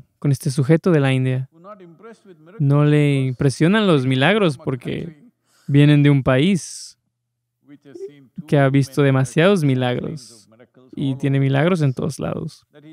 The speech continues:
pero no le impresionan. Entonces su amigo le preguntó, "¿Qué piensas de mi perro?"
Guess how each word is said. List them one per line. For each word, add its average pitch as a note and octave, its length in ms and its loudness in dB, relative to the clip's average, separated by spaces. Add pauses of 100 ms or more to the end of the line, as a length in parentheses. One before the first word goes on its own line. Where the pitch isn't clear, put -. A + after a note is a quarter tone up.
(560)
pero C3+ 240 2
no B2+ 140 2
le B2+ 80 2
impresionan. D3+ 680 0 (840)
Entonces C#3 600 0
su - 260 -4
amigo C#3 360 4
le C3 420 0
preguntó, C3 640 -2
"¿Qué E3+ 120 0
piensas A3 380 0
de F3 100 4
mi C#3 120 4
perro?" D3 440 -2